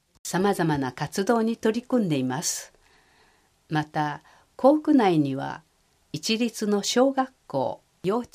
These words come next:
園、保育所が存在する文教地区でもあります。令和五年度からは、社会を明るくする運動、宮中地区と組織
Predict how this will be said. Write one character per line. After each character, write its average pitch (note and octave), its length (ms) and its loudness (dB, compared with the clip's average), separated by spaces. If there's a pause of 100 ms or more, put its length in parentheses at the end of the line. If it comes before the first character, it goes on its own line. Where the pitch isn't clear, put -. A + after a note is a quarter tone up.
園、 D3+ 400 -4
保 - 200 -6
育 B3+ 260 -4
所 A#3+ 220 -6
が G#3+ 240 -6 (240)
存 A3 320 -4
在 A3 240 -4
す - 160 -10
る G#3 100 -6
文 A3+ 280 -2
教 C4 220 0
地 C4 180 -10
区 F3+ 120 -6
で D3+ 120 -6
も B2 180 -6
あ B2+ 60 -6
り C3 120 -12
ま C3 160 -10
す。 - 280 -16 (480)
令 G#3+ 240 6
和 D#3 160 4
五 D#3 100 2
年 G#3+ 260 2
度 D#3 120 -2
か C#3 140 -6
ら B2 140 -6
は、 - 200 -10 (540)
社 F#3+ 200 -4
会 B2+ 300 0
を G2 80 -8 (180)
明 D3 120 -4
る - 100 -8
く - 140 -10
す - 180 -4
る G#3 100 0
運 F#3+ 240 -2
動、 F3+ 340 -2 (320)
宮 C4+ 200 2
中 C4 300 2
地 A#3 200 -8
区 D#3 160 -2
と - 260 -10 (420)
組 - 380 -2
織 - 320 -4